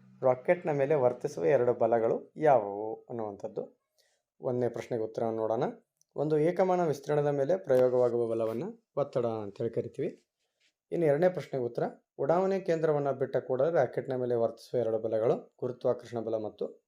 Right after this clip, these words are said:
ಘರ್ಷಣ ಬಲಗಳು. ಮುಂದಿನ ಪ್ರಶ್ನೆ, ಕಾಗದವನ್ನು ಏಕೆ ಉಳಿಸಬೇಕು?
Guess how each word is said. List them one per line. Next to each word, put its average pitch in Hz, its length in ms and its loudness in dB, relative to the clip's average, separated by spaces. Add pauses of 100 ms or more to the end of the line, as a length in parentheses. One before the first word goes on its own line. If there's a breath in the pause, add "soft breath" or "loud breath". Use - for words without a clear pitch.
(120)
ಘರ್ಷಣ 120 380 -2 (280)
ಬಲಗಳು. 113 320 2 (1300)
ಮುಂದಿನ 123 220 -2
ಪ್ರಶ್ನೆ, - 540 -8 (120)
ಕಾಗದವನ್ನು 208 560 2
ಏಕೆ 160 500 0
ಉಳಿಸಬೇಕು? 123 720 -2